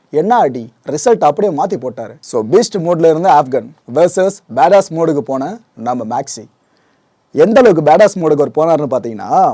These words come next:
நேற்றைக்கு ஆப்கான் அணி பாத்தீங்கன்னா அடிச்ச ஒட்டுமொத்த ஸ்கோர் இருநூற்று தொண்ணூற்று ஒன்று. So ஆஸ்திரேலியா ஜெயிக்கணும் அப்படின்னா இருநூற்று தொண்ணூற்று இரண்டு ரன்களை அவங்க அடிக்கணும். இந்த அளவு டார்கெட்டை நோக்கி தான் அவங்க களமிறங்குனாங்க.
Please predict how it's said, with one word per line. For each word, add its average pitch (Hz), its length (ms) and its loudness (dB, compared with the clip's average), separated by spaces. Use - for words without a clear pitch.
நேற்றைக்கு 135 340 2
ஆப்கான் 226 280 4
அணி 180 120 -2
பாத்தீங்கன்னா 160 500 0
அடிச்ச 185 240 0
ஒட்டுமொத்த 156 400 0
ஸ்கோர் 196 360 -2
இருநூற்று 196 460 -2
தொண்ணூற்று 160 420 -2
ஒன்று. 123 300 -6
So 143 220 -2
ஆஸ்திரேலியா 214 420 4
ஜெயிக்கணும் 170 420 0
அப்படின்னா 135 380 -8
இருநூற்று 214 460 2
தொண்ணூற்று 185 480 -2
இரண்டு 190 260 0
ரன்களை 165 300 0
அவங்க 139 340 -2
அடிக்கணும். 139 320 -6
இந்த 214 340 2
அளவு 233 220 8
டார்கெட்டை 185 340 4
நோக்கி 151 220 -2
தான் 220 120 6
அவங்க 190 240 0
களமிறங்குனாங்க. 135 640 0